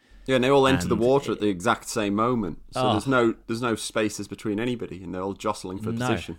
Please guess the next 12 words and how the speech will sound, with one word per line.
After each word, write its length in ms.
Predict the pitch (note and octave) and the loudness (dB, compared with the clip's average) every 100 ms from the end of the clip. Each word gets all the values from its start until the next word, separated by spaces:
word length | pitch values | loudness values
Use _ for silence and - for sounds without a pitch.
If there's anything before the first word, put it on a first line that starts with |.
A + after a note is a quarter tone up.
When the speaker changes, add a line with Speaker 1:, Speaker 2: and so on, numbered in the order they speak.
| _ | _
Speaker 2:
And 120 | B2+ | -2
they're 100 | C3+ | 2
all 180 | C#3+ C3 | 4 4
wearing 400 | B2+ A#2+ A#2 A#2 | 6 6 4 2
black 240 | G#2+ G#2 - | 0 -2 -2
<laughs> 160 | - | -2
wetsuits 540 | G2+ - - B2 - C3+ | 0 0 0 -2 0 0
as 200 | - - | 0 2
well, 220 | G2+ F2 | 4 4
Speaker 1:
Yeah. 60 | G3 | 2
Speaker 2:
<laughs> 120 | |
so, 80 | - | 2